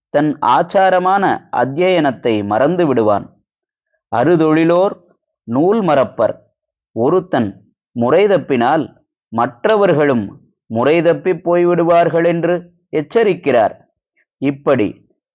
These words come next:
மனுஷ்யனுக்கு மனுஷ்யன் மனநெறி கெட்டுப்போவதால் பாதகமான பலன் தொடர்ந்து போவது மட்டுமில்லை, ராஜா தன் ஆச்சாரத்தை விட்டால் பால்வளமும் குன்றிவிடும். "ஆய பயன் குன்றும்"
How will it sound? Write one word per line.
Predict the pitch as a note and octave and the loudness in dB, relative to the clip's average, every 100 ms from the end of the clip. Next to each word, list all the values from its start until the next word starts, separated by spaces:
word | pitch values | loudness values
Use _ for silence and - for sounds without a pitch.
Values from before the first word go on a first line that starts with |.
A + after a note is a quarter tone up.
| A#2 | -2
மனுஷ்யனுக்கு | C3+ G#3+ A3 A#3 G3+ F#3+ - | 0 0 -2 0 0 -2 -4
மனுஷ்யன் | E3 D#3 E3+ - F3 E3 E3 _ _ _ _ - | -2 0 0 0 -2 -2 -6 _ _ _ _ -4
மனநெறி | A2+ C3+ F#3+ A3 F3+ D3 | 0 2 2 0 2 0
கெட்டுப்போவதால் | C3 A#2+ F#3+ D#3 D#3+ B2 A#2 B2 D3+ A2+ - _ _ _ _ - | -2 -2 -4 -2 0 2 2 2 2 -2 -12 _ _ _ _ -4
பாதகமான | A2 C3+ E3 D#3+ E3 F#3+ A3+ | 0 2 2 2 2 0 0
பலன் | D#3 C#3 C3 G2+ F#2+ | 0 0 0 -4 -8
தொடர்ந்து | - A#2 C3+ E3+ G#3 G3+ | -4 0 0 0 0 0
போவது | D3+ C3 B2+ A#2+ | 2 2 0 0
மட்டுமில்லை, | G#2+ D3 C3+ A2 F#2+ - _ _ _ _ _ _ | -2 -2 -2 0 -2 -4 _ _ _ _ _ _
ராஜா | G#2+ A2 C3 C3 A2+ - _ _ _ _ | -2 2 2 2 0 -2 _ _ _ _
தன் | - D#3 | -4 -2
ஆச்சாரத்தை | D#3 C3+ D#3+ E3+ G#3+ F#3+ D#3+ C#3+ B2+ | 0 0 0 2 2 2 0 -2 -2
விட்டால் | A#2+ - D3+ D3+ A2+ - _ _ _ _ _ - | -2 -4 0 0 -2 -10 _ _ _ _ _ -2
பால்வளமும் | C3 D3 F3+ E3+ E3+ F3 A#3 A3 | 2 4 2 2 2 0 -4 -4
குன்றிவிடும். | D3 C3 C3 A2+ G2 - _ _ _ _ _ _ | -2 -2 -2 -2 -4 -8 _ _ _ _ _ _
"ஆய | G2 A2 C3+ C#3+ | 0 2 2 2
பயன் | C#3 C3+ C#3+ D#3 | 2 0 0 -2
குன்றும்" | D3 D3+ D3 D#3+ G#3 A3+ | -4 -4 -2 -4 -4 -10